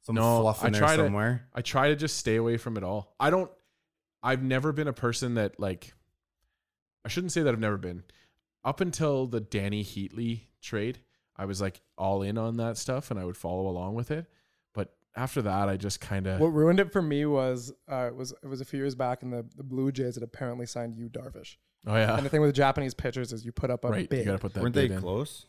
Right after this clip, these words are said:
Speaker 3: They were reported to have signed Yu Darvish, and it turned out that
Speaker 2: They were,
Speaker 3: the
Speaker 2: like, the seventh
Speaker 3: organization, like,
Speaker 2: highest.
Speaker 3: really lowballed the,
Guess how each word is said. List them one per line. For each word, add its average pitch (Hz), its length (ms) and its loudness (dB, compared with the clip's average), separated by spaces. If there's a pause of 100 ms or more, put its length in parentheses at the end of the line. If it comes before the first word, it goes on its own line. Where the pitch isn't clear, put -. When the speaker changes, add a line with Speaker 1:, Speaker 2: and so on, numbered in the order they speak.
(160)
Speaker 3:
They 143 240 0
were 143 260 -2
reported 139 580 0
to 135 200 -12
have 123 280 -10
signed 120 500 -6
Yu - 160 -10
Darvish, - 420 -14 (260)
and 143 100 0
it 143 120 -6
turned 139 280 2
out 127 340 4
that 117 420 0 (400)
Speaker 2:
They - 80 -12
were, 127 60 -2
Speaker 3:
the 135 80 2
Speaker 2:
like, 147 160 6
the 147 40 4
seventh 143 60 6
Speaker 3:
organization, 135 560 2
like, 127 140 -2
Speaker 2:
highest. 123 140 -8
Speaker 3:
really 139 260 6
lowballed 127 760 2
the, 123 400 -6